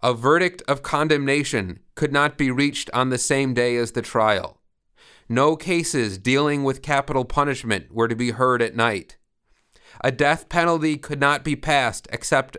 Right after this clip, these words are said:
at a special meeting place in the temple. A trial could not be held on the eve of the Sabbath or the eve of a festival day. An attempt had to be made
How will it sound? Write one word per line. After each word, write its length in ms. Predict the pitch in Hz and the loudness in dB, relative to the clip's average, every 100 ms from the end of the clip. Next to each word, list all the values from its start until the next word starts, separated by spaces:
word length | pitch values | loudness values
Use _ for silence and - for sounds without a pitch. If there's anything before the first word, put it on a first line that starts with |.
| - | -4
at 320 | 117 123 127 | 0 2 0
a 40 | - | -4
special 400 | - 135 143 131 | -2 -2 0 0
meeting 320 | 143 156 131 | 0 0 -2
place 340 | - 110 - | -2 -2 -2
in 80 | 110 | -4
the 80 | 110 | -2
temple. 540 | 139 135 117 92 - _ _ _ _ _ - - | -2 -2 -2 -6 -10 _ _ _ _ _ -20 -4
A 80 | 135 | -2
trial 440 | 135 170 143 151 160 | 0 2 4 4 2
could 180 | 160 | 0
not 260 | 139 139 143 | 2 2 2
be 140 | 143 | -4
held 280 | 131 139 143 | 0 2 2
on 140 | 139 139 | 0 0
the 200 | 131 139 | -4 -4
eve 260 | 147 143 | -2 -2
of 120 | 143 | -2
the 80 | 127 | -2
Sabbath 560 | - 147 139 120 95 - _ _ | -2 2 2 2 -4 -8 _ _
or 120 | - | -4
the 240 | 123 127 135 | -2 -2 -2
eve 220 | 139 135 | -2 -2
of 100 | 123 | 0
a 80 | 123 | 0
festival 520 | - 143 - 117 107 | 0 -2 -2 -4 0
day. 380 | 104 98 78 - _ _ _ _ _ _ _ _ - | 0 0 -4 -14 _ _ _ _ _ _ _ _ -4
An 100 | 117 | -2
attempt 440 | 120 143 151 143 - - _ | 0 -2 -2 -4 -14 -20 _
had 300 | - 131 151 | -2 0 0
to 80 | 143 | -2
be 140 | 139 143 | -2 0
made 540 | 135 139 131 107 92 | 2 2 2 0 -6